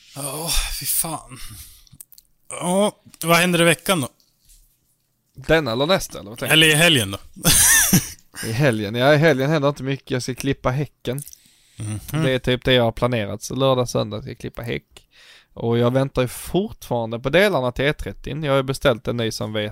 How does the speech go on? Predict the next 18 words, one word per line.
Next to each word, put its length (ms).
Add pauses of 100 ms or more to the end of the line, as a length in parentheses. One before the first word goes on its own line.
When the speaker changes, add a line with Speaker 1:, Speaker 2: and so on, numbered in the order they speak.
(140)
Speaker 2:
V 240
T 140
C. 320 (680)
Speaker 1:
Ja. 180
Speaker 2:
Eller 100
V 100
C 140
T, 180
eller 100
vad 120
fan 120
det 60
heter. 240
Den, 220
i 60
alla 240
fall, 240 (540)
eh, 640